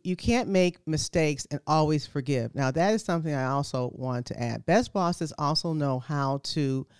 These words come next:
right the wrong in a way that motivates people to be betters. Micromanagers will not allow you to make any mistake. And if they do, they are so degrading about it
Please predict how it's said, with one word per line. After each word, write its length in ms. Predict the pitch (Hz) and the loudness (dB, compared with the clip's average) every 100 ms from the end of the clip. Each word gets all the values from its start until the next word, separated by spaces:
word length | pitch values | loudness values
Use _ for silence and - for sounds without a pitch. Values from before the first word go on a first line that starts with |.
| _ 131 | _ -4
right 300 | 143 165 180 | 2 2 2
the 100 | 170 | 0
wrong 460 | 143 143 135 131 143 | 2 2 2 2 2
in 120 | 151 | 2
a 40 | 135 | 4
way 260 | 143 147 | 4 4
that 140 | 147 - | 2 0
motivates 600 | 135 143 139 131 135 - | 0 0 0 -2 -2 -4
people 400 | 135 - 123 123 | -4 -2 -6 -6
to 180 | - | -6
be 340 | 123 131 120 123 _ _ _ - | -2 -2 -2 -4 _ _ _ -2
betters. 440 | 143 139 - 135 - _ _ _ 151 | 2 2 0 -6 -12 _ _ _ -4
Micromanagers 1120 | 160 214 240 214 196 175 170 151 156 147 139 | 2 2 4 4 4 4 2 2 0 0 -2
will 220 | 147 143 | -2 -2
not 300 | 139 143 - | 0 0 -2
allow 300 | 135 135 127 | -4 -2 -2
you 180 | 123 135 | -2 -6
to 120 | - | -4
make 380 | 131 131 127 - _ | -4 -2 -4 -6 _
any 280 | 180 240 262 | 0 2 4
mistake. 520 | 175 151 - 117 117 - | 2 0 -2 -2 -2 -2
And 120 | 156 | 0
if 160 | 180 | 0
they 180 | 185 196 | 0 -4
do, 560 | 196 269 277 214 156 143 | -2 2 4 6 4 2
they 140 | 160 147 | 2 2
are 120 | 151 | 2
so 460 | - 180 175 160 143 | 0 2 2 0 -2
degrading 640 | 143 - 175 190 220 196 | -8 -4 0 2 2 2
about 380 | 151 131 120 123 | 0 0 0 0
it 200 | 123 | 0